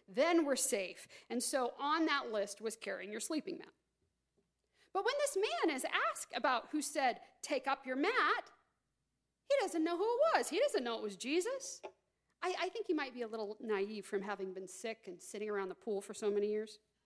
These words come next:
But look at what he does then. And I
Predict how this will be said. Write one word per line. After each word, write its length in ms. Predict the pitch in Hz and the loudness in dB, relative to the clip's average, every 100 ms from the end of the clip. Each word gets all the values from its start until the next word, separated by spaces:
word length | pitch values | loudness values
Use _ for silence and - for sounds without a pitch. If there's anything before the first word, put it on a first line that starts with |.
| _ _ _ _ _ _ _ _ - | _ _ _ _ _ _ _ _ -2
But 140 | 320 | 0
look 140 | 415 587 | 2 2
at 100 | 415 | 0
what 140 | 392 | -2
he 140 | 339 - | -2 -2
does 320 | 226 214 - | -4 -6 -8
then. 80 | 175 - - _ _ | -14 -16 -20 _ _
And 80 | |
I 80 | 285 | -4